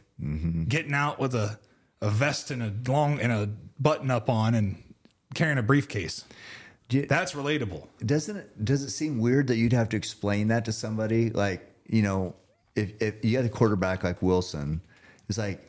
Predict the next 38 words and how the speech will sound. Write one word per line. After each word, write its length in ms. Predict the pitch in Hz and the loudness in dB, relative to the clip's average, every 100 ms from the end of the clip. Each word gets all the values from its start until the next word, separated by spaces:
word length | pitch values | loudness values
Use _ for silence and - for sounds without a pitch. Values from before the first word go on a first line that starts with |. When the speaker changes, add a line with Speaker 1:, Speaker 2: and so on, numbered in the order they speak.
| _ | _
Speaker 1:
you 120 | 104 104 | 0 0
can't, 360 | 160 160 123 - _ - - _ - _ - | 2 0 -2 -8 _ -20 -20 _ -20 _ -2
do 100 | 98 | 0
you 40 | |
have 80 | 147 | 2
to 100 | 139 | 0
tell 300 | - 123 127 | -4 -2 0
him, 120 | 131 | 2
"Don't 180 | 104 107 | 2 2
act 160 | 120 127 | 2 0
like 160 | 127 | 0
a 40 | 110 | 0
prima 320 | - 135 135 | 4 4 4
donna. 480 | 104 95 95 104 110 - | 4 4 4 2 -2 -2
Don't 180 | 98 | 0
have 220 | 85 95 101 | 0 0 2
your 160 | 98 | 2
own 160 | 101 113 | 4 2
set 240 | 113 127 | 0 -4
of 100 | 123 | -2
rules. 540 | 110 98 95 95 98 - - - - | 2 4 4 4 0 -4 -18 -8 0
These 180 | 95 110 | 2 2
are 80 | |
men. 480 | 120 120 123 123 127 | 2 2 2 2 2
You 80 | 104 | 4
need 180 | 92 95 | 4 4
to 60 | |
be 80 | 101 | 2
able 80 | 110 | 4
to 40 | 117 | 4
relate 400 | 120 117 120 117 | 4 4 2 -2
to 100 | 113 | -2
'em 60 | |
if 120 | 107 110 | 0 2
you're 120 | 110 | 4
gonna 140 | 110 | 4
lead 260 | 107 110 104 | 4 2 2
'em." 220 | 104 101 | 2 0